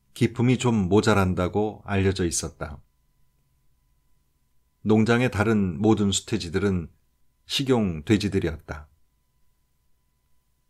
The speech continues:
그 중에서 가장 유명한 자는 작달막하고 뚱뚱한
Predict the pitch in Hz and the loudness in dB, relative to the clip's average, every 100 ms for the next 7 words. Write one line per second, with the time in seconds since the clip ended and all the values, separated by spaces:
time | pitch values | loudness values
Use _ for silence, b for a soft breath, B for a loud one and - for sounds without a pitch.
0 | _ - 113 113 104 127 117 87 - - | _ 0 2 4 4 2 0 -2 -6 -4
1 | 110 117 107 98 98 95 92 92 101 80 | 0 2 2 2 2 2 0 0 0 -2
2 | - _ _ _ _ _ - - - 113 | -8 _ _ _ _ _ -2 -2 2 2
3 | 107 101 - 101 113 107 78 - 120 - | 2 0 -2 -2 2 0 -2 -4 -6 -2
4 | 104 110 90 73 | -2 -2 -4 -8